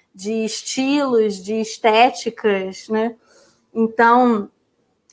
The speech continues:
pra começar, antes de começar a falar do, do, do, da história e da Yoko Tawada e desse, desse livro,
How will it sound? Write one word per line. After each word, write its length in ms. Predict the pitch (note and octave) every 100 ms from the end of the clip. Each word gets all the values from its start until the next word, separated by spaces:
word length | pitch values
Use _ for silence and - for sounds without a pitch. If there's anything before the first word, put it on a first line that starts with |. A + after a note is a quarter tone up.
| _
pra 200 | - C#4+
começar, 500 | F#4 G4+ G4 C#4 C#4+
antes 320 | C#4+ D4+ D#4
de 80 | C#4
começar 380 | D4 C4+ C4 B3+
a 40 |
falar 260 | B3+ B3+ A#3+
do, 720 | A3 G#3+ B3 C#4 C4+ B3 G#3
do, 320 | A3 A3+ A3 -
do, 260 | G3 G#3+
da 120 | G#3+
história 760 | G#3 - - A#3+ D4 D4+ B3 A3
e 140 | G#3+
da 140 | G#3+ G#3+
Yoko 280 | A3+ A#3 A#3+
Tawada 840 | G#3 G3 G3 A#3+ B3 A#3+ G3+ G#3
e 180 | G#3 G#3+
desse, 540 | G#3+ G#3+ G#3+ A3+ G#3+
desse 280 | G3+ G#3 A3
livro, 500 | G3+ G#3+ G3 F#3+ F#3